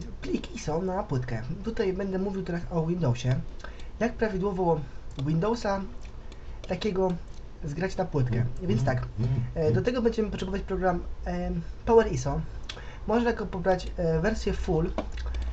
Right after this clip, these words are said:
z, z Chomikuj. Link pozostawiam w opisie lub możecie pobrać sobie z oficjalnej stronki, ale tutaj uważam, że bardziej jest opłacalne, więc tak.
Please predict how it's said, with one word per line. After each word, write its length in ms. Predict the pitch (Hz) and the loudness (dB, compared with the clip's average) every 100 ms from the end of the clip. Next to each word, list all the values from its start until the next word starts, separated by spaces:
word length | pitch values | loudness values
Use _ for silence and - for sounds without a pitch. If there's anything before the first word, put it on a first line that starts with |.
| - | -2
z, 240 | - - - - - - | -4 -6 -8 -6 -8 -6
z 180 | - - | -6 -4
Chomikuj. 680 | 123 233 208 - 131 139 139 - - - | 8 8 8 4 0 0 -4 -8 -8 -4
Link 260 | 165 254 240 | 0 0 0
pozostawiam 460 | 196 185 196 180 | -2 -2 -2 -2
w 80 | 170 | -2
opisie 260 | 165 165 208 | -2 -2 0
lub 180 | 226 220 | 0 0
możecie 380 | 202 196 190 185 - | 0 0 0 -2 -2
pobrać 300 | 180 170 170 | -2 0 -2
sobie 180 | 160 156 | -2 -2
z 60 | |
oficjalnej 480 | 143 - - 170 156 | -2 -2 0 2 0
stronki, 420 | - 147 131 143 139 - - - - - - - - | 0 0 0 0 -2 -4 -8 -6 -6 -6 -6 -4 0
ale 160 | 254 220 | 2 4
tutaj 360 | 214 170 180 160 - - - - - - - - - | 2 0 2 2 -2 -6 -6 -8 -8 -8 -8 -8 -4
uważam, 400 | 165 156 143 143 | -2 2 2 2
że 80 | 139 | 2
bardziej 240 | 143 135 | 2 2
jest 120 | 127 | 0
opłacalne, 540 | 127 131 127 123 127 160 | -2 -2 0 4 4 2
więc 180 | 190 | -2
tak. 160 | - - | -2 -6